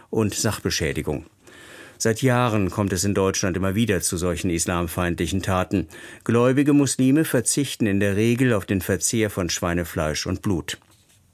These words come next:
In den Niederlanden sind bei mehreren Waldbränden große Flächen an Vegetation in Flammen aufgegangen.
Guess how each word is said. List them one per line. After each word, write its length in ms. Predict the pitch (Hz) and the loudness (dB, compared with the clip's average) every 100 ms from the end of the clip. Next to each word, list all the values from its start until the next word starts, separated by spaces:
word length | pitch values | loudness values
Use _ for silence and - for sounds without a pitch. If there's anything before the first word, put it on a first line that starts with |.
| _ _ _ _ _ _ - - - - - - - - - - - - - - - - - - - - | _ _ _ _ _ _ -20 -20 -20 -20 -20 -20 -20 -20 -20 -20 -20 -20 -20 -20 -20 -20 -20 -20 -8 2
In 140 | 143 | 4
den 120 | 143 | 6
Niederlanden 720 | 170 170 131 123 113 107 113 | 6 4 4 4 2 2 2
sind 240 | 107 120 - | 4 2 2
bei 140 | 113 | 2
mehreren 640 | 107 110 143 123 107 101 92 | 4 4 2 0 0 2 2
Waldbränden 840 | 92 107 - 117 117 120 135 127 | 0 0 -2 0 2 2 2 2
große 400 | - 110 127 143 | 2 2 2 0
Flächen 480 | 113 110 110 - 117 | 0 0 0 2 2
an 160 | 104 104 | 2 2
Vegetation 720 | 101 95 95 - - 104 98 | 0 0 -2 0 0 0 0
in 100 | 95 | 0
Flammen 400 | - 113 98 82 | 0 0 0 0
aufgegangen. 640 | 76 - 87 82 85 85 | -4 -4 -2 0 0 -2